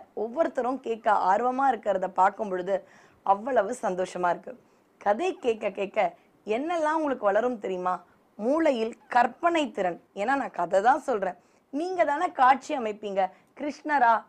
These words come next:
இப்படி இருப்பாரு, பிள்ளையாரா இப்படி இருப்பாரு, அர்ஜுனன் இப்படி இருப்பார், இப்படி நீங்களே காட்சிப்படுத்தும் பொழுது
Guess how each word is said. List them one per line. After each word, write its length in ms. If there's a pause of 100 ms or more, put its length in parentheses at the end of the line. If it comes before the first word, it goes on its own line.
இப்படி 360
இருப்பாரு, 360 (320)
பிள்ளையாரா 560
இப்படி 240
இருப்பாரு, 380 (220)
அர்ஜுனன் 580
இப்படி 300
இருப்பார், 340 (140)
இப்படி 260
நீங்களே 560
காட்சிப்படுத்தும் 880
பொழுது 240